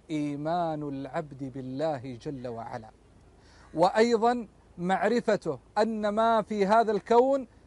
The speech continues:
فإنه يكون خيراً له بإذن الله جل وعلا. يقول بعض السلف: "أصول الرضا عن الله أربعة". أصول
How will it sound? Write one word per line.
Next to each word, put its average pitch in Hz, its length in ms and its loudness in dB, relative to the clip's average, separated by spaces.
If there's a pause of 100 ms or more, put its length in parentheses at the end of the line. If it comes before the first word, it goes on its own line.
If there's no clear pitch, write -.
(160)
فإنه 196 720 0
يكون 190 460 0
خيراً 208 420 0
له 196 360 0
بإذن 180 320 0
الله 170 280 2
جل 147 280 -4
وعلا. 127 360 -4 (500)
يقول 185 320 0
بعض 165 240 2
السلف: 151 500 -2 (480)
"أصول 165 480 -2
الرضا 147 480 -2
عن 147 200 -6
الله 143 500 -6
أربعة". 110 360 -10 (1700)
أصول 160 440 2